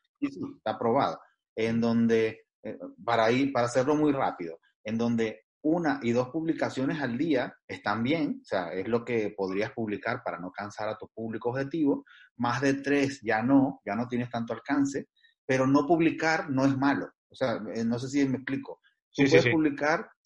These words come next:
Speaker 1: entre una y dos veces al día. Es mejor no publicar que publicar tres.
Speaker 2: Que
Speaker 1: Eh,
Speaker 2: publicar,
Speaker 1: esto es
Speaker 2: que
Speaker 1: lo que
Speaker 2: pasarte.
Speaker 1: Exacto. O sea, tú puedes, por ejemplo, mo-, en una semana, eh,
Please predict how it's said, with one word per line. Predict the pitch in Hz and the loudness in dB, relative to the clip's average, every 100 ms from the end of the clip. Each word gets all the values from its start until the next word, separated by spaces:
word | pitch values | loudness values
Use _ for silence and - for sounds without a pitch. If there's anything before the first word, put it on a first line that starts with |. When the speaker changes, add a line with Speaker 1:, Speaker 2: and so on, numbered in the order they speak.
| - | -14
Speaker 1:
entre | 135 - 131 | -14 -4 2
una | 143 175 | 2 4
y | 170 | 2
dos | 147 | 4
veces | 151 143 151 | 4 4 2
al | 135 | 2
día. | 110 92 - _ _ _ _ _ _ _ - | 0 -4 -8 _ _ _ _ _ _ _ 0
Es | 135 | 2
mejor | 175 180 160 113 - 123 | 4 4 6 4 2 2
no | 135 165 | 4 4
publicar | 185 175 156 160 180 - - | 4 4 2 0 0 -4 -4
que | 147 | -2
publicar | 139 127 117 120 117 | 0 -2 -2 -4 -2
tres. | 143 - - - _ _ | -2 -2 -6 -20 _ _
Speaker 2:
Que | - | -8
Speaker 1:
Eh, | 101 | -4
Speaker 2:
publicar, | 107 101 123 135 | -2 0 2 2
Speaker 1:
esto | 127 | 0
es | |
Speaker 2:
que | - | 0
Speaker 1:
lo | 120 | 2
que | |
Speaker 2:
pasarte. | 127 135 135 - 92 82 _ _ _ _ _ _ _ _ _ _ _ _ - - _ | 4 4 2 0 -6 -10 _ _ _ _ _ _ _ _ _ _ _ _ -20 -20 _
Speaker 1:
Exacto. | 117 120 101 - 85 | -4 0 0 -2 -12
O | - | -6
sea, | 117 104 - - | -6 -6 -12 -12
tú | - 139 | -6 -2
puedes, | 165 180 175 - | 0 2 0 -2
por | 131 117 | 0 2
ejemplo, | 139 104 92 | 4 2 0
mo-, | 95 117 131 - - | -2 -2 -4 -6 -6
en | 120 | 0
una | 131 165 | 2 2
semana, | - 127 101 87 90 - | 2 0 0 -2 -6 -14
eh, | - | -12